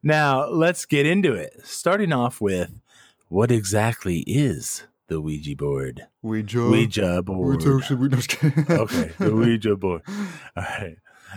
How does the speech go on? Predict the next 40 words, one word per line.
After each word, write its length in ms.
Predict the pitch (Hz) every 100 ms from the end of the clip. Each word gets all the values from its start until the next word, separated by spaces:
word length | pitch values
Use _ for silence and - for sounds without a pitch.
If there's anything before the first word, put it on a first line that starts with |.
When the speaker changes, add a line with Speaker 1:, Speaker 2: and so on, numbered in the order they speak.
| 101
Speaker 1:
The 140 | 120
Ouija 400 | 127 160 233 160
board 520 | 120 107 95 90 87 - - -
is 120 | 107
the 80 | 107
brand 300 | 104 123 156
name 300 | 131 123 120
of 100 | 107
a 60 | 92
talking 460 | - 135 139 131 117
board 360 | 101 95 98 -
or 160 | 90
a 60 | 87
spirit 400 | - - 180 87
board. 400 | 95 85 76 - _ _ _
And 220 | - 98 85
a 160 | 82
spirit 420 | - - 214 214 127
board 300 | 120 107 95
is, 380 | 92 92 90 -
as 220 | 95 98
the 100 | 92
name 220 | 92 90
suggests, 800 | - 80 131 131 90 - - - _ _ -
a 80 | -
flat 360 | - 170 165
board 420 | 135 127 127 127 120
used 380 | 101 120 123 117
as 160 | 98 104
a 80 | 98
tool 340 | - 143 143
for 140 | 135
talking 460 | 110 131 117 - 113
with 120 | 92
spiritual 500 | - - 120 - 104
entities, 680 | 101 92 - - 69 64 - - - - -
most 260 | 170 156
often 300 | 139 127 120
the 80 | 101
dead. 340 | 101 67 -